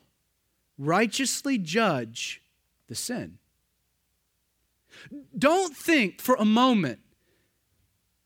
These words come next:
that your salvation, that you entering heaven, that your forgiveness of sin, that that was free. No, no, no,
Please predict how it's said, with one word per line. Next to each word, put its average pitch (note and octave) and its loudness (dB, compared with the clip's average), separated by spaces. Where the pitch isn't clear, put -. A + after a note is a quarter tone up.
that A#3 4
your C#4+ 4
salvation, C4 2
that A#3+ 2
you D4 4
entering D#4 6
heaven, A3 2
that C4 2
your D4 4
forgiveness D4 2
of C#4 -2
sin, A#3 2
that - 2
that D4+ 4
was C#4+ 2
free. D4 0
No, G3 2
no, C4 2
no, A3 0